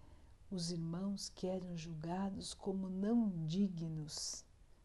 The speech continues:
de ajuda, os irmãos que eram julgados não dignos de respeito. Então, meus irmãos, se Jesus, que é, que foi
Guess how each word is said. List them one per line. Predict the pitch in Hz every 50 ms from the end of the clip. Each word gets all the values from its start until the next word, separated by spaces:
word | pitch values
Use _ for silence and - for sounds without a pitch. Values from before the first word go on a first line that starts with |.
| - -
de | 165 156 175
ajuda, | 175 175 170 - - 165 165 160 156 - 165 160 156 160 - - - - - - - - - - -
os | 180 180 156 151
irmãos | 160 160 160 160 156 160 175 185 190 190 175 165 - - - - - - - -
que | - - 170
eram | 165 165 170 170 170 160
julgados | 143 147 160 156 147 156 156 160 180 185 180 175 160 147 - - - - - -
não | 190 185 190 202 214 220 226 214 202
dignos | 190 160 156 165 170 196 180 170 165 165 160 165 165 156 151
de | - 180 165
respeito. | 156 196 196 - - - - - - 156 156 160 156 156 - - 175 165 151 160 - - - - - - - - - - - - - - - - - - - - - - - - - - - - - - - - - - - - - - - - - - - -
Então, | 247 240 - - 254 254 240
meus | 220 196 175 160 160 170
irmãos, | 170 170 165 156 151 151 156 165 165 - - - - - - - - - -
se | - - - -
Jesus, | 254 240 - 254 254 233 - - - 143 143 151 - - - - - - - - - - - - - - - - - - - - - - - - - - - -
que | - - - 220
é, | 190 185 180 - - -
que | - 233 208
foi | - - - 165 160 160 165 165 170 170